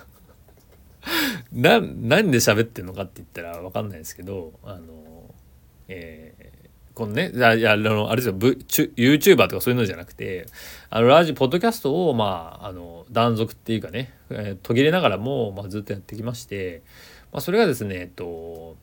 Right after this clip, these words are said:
な-、何年なんだろう。えー、七年とか？三年、三年、三年とか、そうですね。三年、三年、六年、そうですね。六年、七年ぐらいは断続的にやっ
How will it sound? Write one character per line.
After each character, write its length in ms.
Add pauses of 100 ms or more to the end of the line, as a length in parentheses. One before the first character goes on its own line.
(480)
な-、 160 (140)
何 160
年 160
な 60
ん 80
だ 80
ろ 60
う。 20 (300)
え 440
ー、 20
七 220
年 160
と 80
か？ 240 (380)
三 420
年、 380 (180)
三 320
年、 160
三 300
年 160
と 100
か、 200 (100)
そ 160
う 20
で 60
す 80
ね。 100 (640)
三 180
年、 100
三 180
年、 100
六 200
年、 140
そ 100
う 40
で 60
す 100
ね。 40 (200)
六 240
年、 200
七 220
年 180
ぐ 80
ら 100
い 40
は 160 (440)
断 180
続 180
的 180
に 80
や 120
っ 20